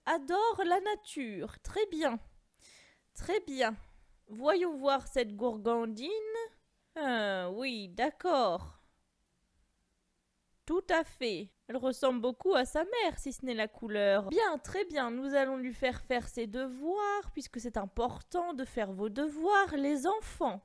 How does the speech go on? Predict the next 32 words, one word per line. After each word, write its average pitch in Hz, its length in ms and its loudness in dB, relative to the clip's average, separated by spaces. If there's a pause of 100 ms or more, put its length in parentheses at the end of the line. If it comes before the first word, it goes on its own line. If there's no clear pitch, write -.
(100)
Nous 226 140 0
allons 233 200 2
rajouter 214 460 0
des 202 160 -2
bougies 269 640 2
pour 214 180 0
éviter 214 360 -2
qu'ils 220 240 -4
ne 220 100 2
mangent 226 500 2
le 202 140 2
gâteau. 320 760 0 (560)
N'est-ce 226 260 -8
pas, 330 220 2
ça 302 160 -2
devait 226 160 0
être... 233 140 -2
Ça. 277 100 -2 (120)
Mais 254 80 -6
qu'est-ce - 280 -2
qu'ils 440 180 4
font, 415 580 4
eux ? 277 320 4 (1500)
Madame, 294 460 6
monsieur, 294 400 4
c'est 359 80 -2
tout 302 160 2
à 277 60 8
fait 294 140 2
indécent 269 460 2
de 302 100 2
courir 294 680 4